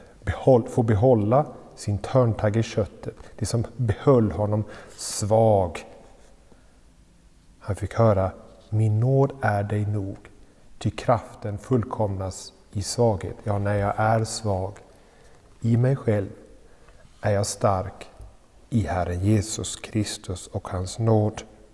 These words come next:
Det är för övrigt i Andra Korinthierbrevet kapitel ett och tjugo som det står att alla Guds löften har fått sitt ja och sitt amen i Kristus Jesus.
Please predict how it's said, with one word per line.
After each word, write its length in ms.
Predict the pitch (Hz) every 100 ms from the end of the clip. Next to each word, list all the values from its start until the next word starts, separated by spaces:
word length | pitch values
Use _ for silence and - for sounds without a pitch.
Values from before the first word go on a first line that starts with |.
| _ _ _ _ _ - - - - - - - - -
Det 100 | -
är 40 | 147
för 160 | 151
övrigt 320 | 151 139 135 143
i 40 |
Andra 220 | 135 127
Korinthierbrevet 880 | - 131 135 117 104 110 107 139 -
kapitel 380 | - 113 117 113
ett 360 | - 110 - -
och 220 | - -
tjugo 480 | - 131 120 104 160 - - - -
som 160 | 131
det 60 | 131
står 380 | - 127 113 -
att 120 | 113 113
alla 420 | - 151 127 117 147
Guds 380 | 147 117 - -
löften 680 | 120 143 139 - - 107 95
har 160 | 110
fått 400 | 107 - 107 -
sitt 420 | - - 104 - - - -
ja 520 | 87 110 127 143 139 -
och 180 | - 120
sitt 360 | - 131 127 -
amen 520 | 98 92 92 92 98 - - - - - -
i 280 | 113 98 90 - - -
Kristus 640 | - 110 - - 95 -
Jesus. 580 | 104 107 - - -